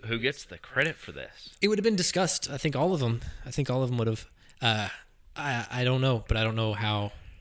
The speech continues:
Speaker 2: it, it makes anything.
Speaker 1: Well, I'll sum it up with this:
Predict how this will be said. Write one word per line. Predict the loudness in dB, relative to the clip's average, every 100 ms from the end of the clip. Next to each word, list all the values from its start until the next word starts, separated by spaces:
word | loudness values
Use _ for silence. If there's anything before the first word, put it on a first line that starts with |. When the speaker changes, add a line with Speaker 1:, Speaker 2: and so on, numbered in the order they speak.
| -20 -20 -20 -20 -16 -4
Speaker 2:
it, | -2 -2
it | -2
makes | 0 2 2
anything. | 0 -4 -6 -8 -10 -18 -20 -20 -20 -20 -20 -16 -4
Speaker 1:
Well, | -2 -2 -8 -10 -8 2
I'll | 2
sum | 4 2 4
it |
up | 4 4
with |
this: | 4 2 0 -6